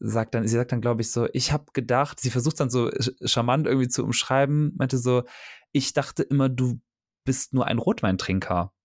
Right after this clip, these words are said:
Und dann, dann irgendwann rafft er, was er von ihr will und sagt dann so, "Ja, also ich, äh, ich mag Rotwein, ich mag aber auch manchmal Weißwein. Ich hatte auch schon mal ein Rosé",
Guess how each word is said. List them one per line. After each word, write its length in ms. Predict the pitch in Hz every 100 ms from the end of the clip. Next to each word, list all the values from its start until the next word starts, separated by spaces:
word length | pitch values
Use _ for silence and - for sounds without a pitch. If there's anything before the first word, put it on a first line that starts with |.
| _ _ _ _ _ -
Und 220 | 117 117
dann, 500 | 120 117 120 113 -
dann 140 | 127 135
irgendwann 300 | 143 139 135
rafft 340 | 127 156 - 139
er, 100 | 123
was 160 | 117
er 100 | 123
von 180 | - 123
ihr 160 | 117 117
will 300 | 151 147 113
und 80 | 113
sagt 220 | 123 123
dann 160 | 120 113
so, 220 | 113 110
"Ja, 720 | 107 - 98 110 101 104 101
also 600 | - 104 104 98 98 92 -
ich, 380 | - 110 - -
äh, 240 | 110 107 104 - - - - - _ -
ich 200 | - 123
mag 360 | 123 131 135 117
Rotwein, 840 | 113 113 - 113 131 160 277 - -
ich 200 | - 123
mag 300 | 127 127 -
aber 160 | 117 117
auch 100 | 110
manchmal 480 | 113 110 113 101
Weißwein. 840 | 98 101 110 - 135 143 185 240 - -
Ich 100 | -
hatte 140 | -
auch 100 | 123
schon 160 | - 135
mal 100 | 120
ein 100 | 110
Rosé", 580 | 107 101 110 104 165